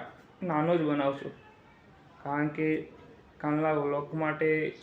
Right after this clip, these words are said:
શું કરવું એ અત્યારથી જ મારે કંઈક વિચારવું પડશે. તો આજનો વ્લોગ તમને ગુજરાતી સ્પીચમાં કેવો લાગ્યો જલ્દીથી કોમેન્ટ કરી દેજો અને વધારેના વધારે આ વીડિયો શેર કરજો, જેથી વીડિયોમાં વ્યૂઝ આવે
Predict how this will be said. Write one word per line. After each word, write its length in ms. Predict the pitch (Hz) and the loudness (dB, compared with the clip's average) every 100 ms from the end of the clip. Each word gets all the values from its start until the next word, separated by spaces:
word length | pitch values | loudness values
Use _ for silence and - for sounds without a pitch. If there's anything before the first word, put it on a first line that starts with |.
| - | -12
શું 180 | - 160 | -8 -2
કરવું 480 | 151 143 156 160 165 - - 151 | 0 0 0 -2 -4 -10 -14 -6
એ 40 | 139 143 - - - - - | -6 -6 -14 -20 -20 -18 -6
અત્યારથી 480 | 151 - 165 165 170 | -6 2 4 4 2
જ 60 | |
મારે 220 | 160 143 160 | -2 -2 -2
કંઈક 280 | 156 156 | -2 -2
વિચારવું 420 | 147 147 156 151 151 | -4 -2 -2 -2 -4
પડશે. 340 | 147 165 170 170 - - - | -4 -4 -6 -8 -18 -20 -20
તો 200 | - 147 | -6 -2
આજનો 340 | 143 156 170 | -2 0 -2
વ્લોગ 380 | 151 151 143 - - | 0 2 0 -4 -10
તમને 280 | 147 151 147 | -6 -4 -2
ગુજરાતી 540 | 135 160 151 151 156 160 | -4 -8 -4 -2 -2 -6
સ્પીચમાં 460 | - - - 143 - - | -8 -14 -12 -14 -12 -2
કેવો 240 | 147 160 | 2 4
લાગ્યો 320 | 160 160 165 - - - - - 160 | 4 2 -2 -6 -16 -20 -20 -6 0
જલ્દીથી 440 | 156 156 156 151 | 0 0 0 -2
કોમેન્ટ 420 | 135 139 147 160 | -2 -2 0 2
કરી 180 | 160 165 | 2 2
દેજો 300 | 165 165 170 | 0 0 -2
અને 560 | - - - - - 143 | -4 -16 -20 -16 -8 -6
વધારેના 800 | 135 135 135 160 170 170 175 170 | -2 -2 4 6 6 2 0 -2
વધારે 560 | 139 139 156 160 - - | -2 0 0 0 -2 -2
આ 240 | 165 170 | 2 2
વીડિયો 320 | 151 139 147 | 2 0 0
શેર 280 | 147 151 151 | 0 0 0
કરજો, 380 | 160 160 160 170 - - | 2 2 2 -2 -4 -6
જેથી 560 | 147 139 160 160 160 - - - - - - - | -6 -4 -2 -2 -4 -10 -20 -20 -20 -20 -20 -6
વીડિયોમાં 460 | 151 151 156 156 147 | -2 0 2 2 0
વ્યૂઝ 280 | 143 160 170 | 0 2 4
આવે 220 | 170 | 6